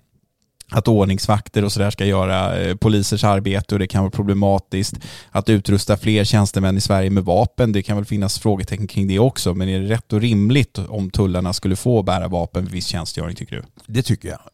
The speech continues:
Speaker 2: Eh, generellt sett kan man säga tre saker om det här. Det ena är att tulltjänstemän har redan idag, eh, en laglig rätt att bära vapen under vissa i, i då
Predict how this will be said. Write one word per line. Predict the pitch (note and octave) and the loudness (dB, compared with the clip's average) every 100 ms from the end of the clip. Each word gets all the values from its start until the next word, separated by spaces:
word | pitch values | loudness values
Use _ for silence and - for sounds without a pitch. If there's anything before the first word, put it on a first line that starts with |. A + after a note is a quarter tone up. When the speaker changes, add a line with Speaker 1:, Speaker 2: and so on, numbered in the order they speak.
| - D#2 A#2 | -20 -12 -8
Speaker 2:
Eh, | A#2 A#2 B2+ | -4 -2 0
generellt | B2+ C#3+ - | 2 2 0
sett | F#2+ F#2+ G#2+ - A#2+ | -4 -6 -12 -12 -4
kan | A2 | 0
man | G#2 | 0
säga | G#2 F#2 | 0 2
tre | G2+ F#2+ | 2 2
saker | F#2 A2+ - G#2 | 2 2 2 0
om | |
det | G2 | 0
här. | E2 | 0
Det | F2 | 0
ena | G2 G2+ | 0 2
är | G#2 | 0
att | F2 - G2+ G2+ | -4 -10 -10 0
tulltjänstemän | G#2 F2+ F#2+ F#2 - A2 | 0 2 0 -2 0 0
har | G#2+ F2 C3 G#2+ - - | 0 2 2 2 -2 -10
redan | G2+ G#2 F#2 F#2 | -4 -4 -2 -2
idag, | A2 B2+ G2+ - - _ - | 2 2 0 -6 -20 _ -8
eh, | G2 F#2 F2+ F#2+ F#2+ - | -4 -4 -6 -8 -8 -6
en | G#2 | -2
laglig | F#2+ F2+ F2+ | -2 -2 -2
rätt | F#2+ - | -4 -4
att | F#2+ - | -8 -2
bära | G#2 F#2+ | 0 0
vapen | G2+ F2 - E2+ | 0 -2 -4 -6
under | E2 F2+ | -4 -4
vissa | F#2 F#2 F2 E2+ - - - | -2 -2 -2 -6 -16 -18 -16
i, | - A2 F#2+ G2 G2+ | -10 -6 -6 -6 -6
i | F#2 | -4
då | F#2 F2+ F#2 | -4 -4 -4